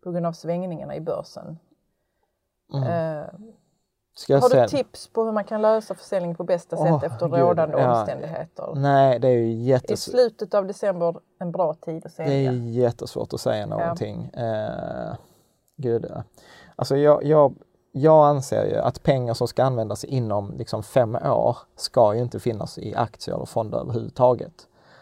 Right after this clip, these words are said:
Speaker 2: Så här har han ju det förmodligen fortfarande i fonder, vilket redan där för mig är så bara, "Ugh."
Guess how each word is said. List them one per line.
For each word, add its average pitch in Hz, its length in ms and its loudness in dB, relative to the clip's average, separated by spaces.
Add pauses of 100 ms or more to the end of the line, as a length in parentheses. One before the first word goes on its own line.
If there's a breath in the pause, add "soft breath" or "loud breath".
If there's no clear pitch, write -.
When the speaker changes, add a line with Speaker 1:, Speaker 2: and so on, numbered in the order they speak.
(140 soft breath)
Speaker 2:
Så 127 140 4
här 123 260 4
har 113 340 4
han 151 220 2
ju 123 120 0
det 113 160 4
förmodligen 113 360 -4
fortfarande - 340 -4
i - 40 -6
fonder, 147 420 4
vilket 117 280 -2
redan 117 340 0
där 107 260 2
för - 160 -8
mig 113 240 -2
är 110 40 -6
så - 100 -12
bara, - 200 -6
"Ugh." - 280 0